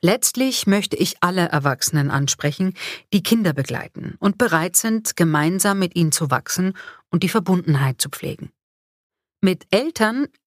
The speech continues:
sind also auch Großeltern, Patinnen, Paten, volljährige Geschwister, Pflegeeltern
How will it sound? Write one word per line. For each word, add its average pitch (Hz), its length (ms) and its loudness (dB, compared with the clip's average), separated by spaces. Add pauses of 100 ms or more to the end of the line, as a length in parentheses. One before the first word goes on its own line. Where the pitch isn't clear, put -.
sind 190 260 0
also 131 300 0
auch 123 200 -8
Großeltern, 185 840 0
Patinnen, 165 680 0
Paten, 143 580 0 (240)
volljährige 170 760 2
Geschwister, 185 540 0
Pflegeeltern 185 800 0